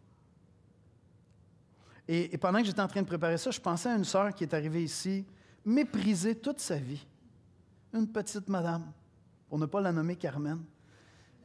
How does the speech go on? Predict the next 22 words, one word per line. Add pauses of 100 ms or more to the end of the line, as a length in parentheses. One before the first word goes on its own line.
qui
est
arrivée
à
l'église. (600)
C'est
ça
qu'elle
nous
partageait,
elle
dit, « (300)
Mais
là,
je
découvre
des
gens
qui
m'aiment,
puis
vous